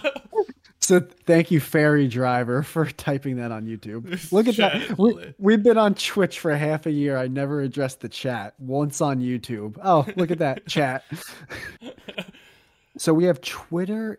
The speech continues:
Speaker 2: Instagram, TikTok, and Stereo on the left. Oh, that's a great idea. And then
Speaker 1: And see, well, that's how I came up with this idea that we were talking about, 'cause I was gonna put the handle, and then I, I realized that there was a different one for this, and then these three, and I was like,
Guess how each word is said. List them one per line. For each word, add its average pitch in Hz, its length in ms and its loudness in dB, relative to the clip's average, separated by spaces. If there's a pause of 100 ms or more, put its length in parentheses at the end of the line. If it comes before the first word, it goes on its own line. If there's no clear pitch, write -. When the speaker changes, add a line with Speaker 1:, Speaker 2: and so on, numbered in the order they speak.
Speaker 2:
Instagram, 160 680 -6
TikTok, 151 580 -8
and 120 140 -8
Stereo 143 600 -2
on 120 100 -2
the 110 100 -6
left. 117 400 -6
Oh, 131 100 -6
that's 113 200 -12
a 104 40 -16
great 110 340 -12
idea. 101 400 -12
And 113 160 -10
then 120 140 -6
Speaker 1:
And - 140 -4
see, 226 200 -6
well, 170 200 -8
that's 180 180 -4
how 180 300 -10
I 143 80 -6
came 165 180 -12
up 139 100 -10
with 139 100 -16
this 139 120 -16
idea 143 460 -8
that 117 160 -10
we 123 100 -10
were 120 80 -8
talking 156 300 -8
about, 113 120 -10
'cause 135 140 -14
I 117 80 -4
was 117 140 -8
gonna 135 180 -8
put 135 300 -10
the 104 180 -14
handle, 160 560 -8
and 123 100 -10
then 120 100 -8
I, 117 260 -6
I 123 80 -10
realized 117 460 -6
that 98 180 -14 (340)
there 113 140 -14
was 101 180 -20 (160)
a 120 80 -14
different 123 300 -14
one 110 100 -10
for 107 160 -16
this, 123 260 -8
and 110 140 -16
then 98 120 -14
these 123 260 -14
three, - 280 -20
and - 80 -20
I 95 40 -20
was - 100 -20
like, - 100 -20